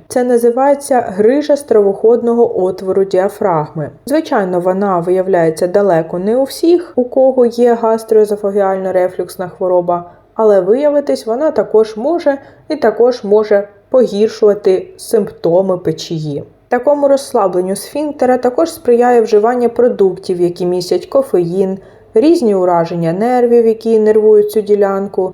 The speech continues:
різні системні хвороби, такі як цукровий діабет, склеродермія та інші,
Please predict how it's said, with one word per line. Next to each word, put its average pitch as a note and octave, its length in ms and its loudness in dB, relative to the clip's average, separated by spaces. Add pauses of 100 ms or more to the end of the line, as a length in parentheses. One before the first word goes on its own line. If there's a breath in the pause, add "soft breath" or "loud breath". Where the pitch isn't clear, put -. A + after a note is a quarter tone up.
(140)
різні C#4+ 580 0 (220)
системні G3+ 840 -2
хвороби, E3+ 600 2
такі G3+ 360 -4
як F3 240 -2
цукровий C4+ 460 0
діабет, E3+ 640 -2 (240 loud breath)
склеродермія G#3+ 1080 0
та B3+ 460 -4
інші, F3+ 600 -8